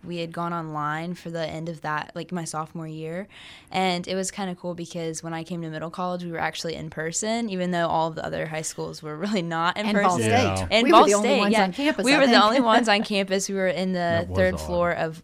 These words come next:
Speaker 1: Wood building, and we had online, like, Zoom classes. They weren't online, they were hybrid, so they were Zoom, um, and then some online work. But it was really cool because we still got to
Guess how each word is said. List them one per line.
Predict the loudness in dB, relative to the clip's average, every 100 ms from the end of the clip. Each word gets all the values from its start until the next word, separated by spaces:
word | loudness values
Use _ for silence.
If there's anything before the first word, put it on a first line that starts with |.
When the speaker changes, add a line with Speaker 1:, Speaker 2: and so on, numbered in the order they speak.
| -14
Speaker 1:
Wood | -10 0 2 2 0 -4 -8 _ -10
building, | -4 -2 -2 -4 -6 -6
and | -6 -4 -4 -8 -12 -20 -14
we | -6 -2
had | 2 2 2
online, | -2 -2 -2 -2 -2 -2
like, | -6 -8
Zoom | -10 -8 -6 -6
classes. | -4 -4 -4 -4 -4 -4 -6 -8
They | -6
weren't | -4 -6
online, | -6 -8 -8
they |
were | -8 -6
hybrid, | -6 -6 -8 -8
so | -6
they | -4
were | -4
Zoom, | -6 -6 -6 -6 -8 -10 _ _ _ _ _
um, | -6 -6 -4
and | -6
then | -6
some | -4 -2
online | -2 -2 -2 -2
work. | -2 -2 -4 -2
But | 0 2 0
it | -2
was | -4 -4
really | -6
cool | -4 -6
because | -6 -6 -6 -6
we | -8
still | -6 -6
got | -4 -6 -6
to | -8 -8 -10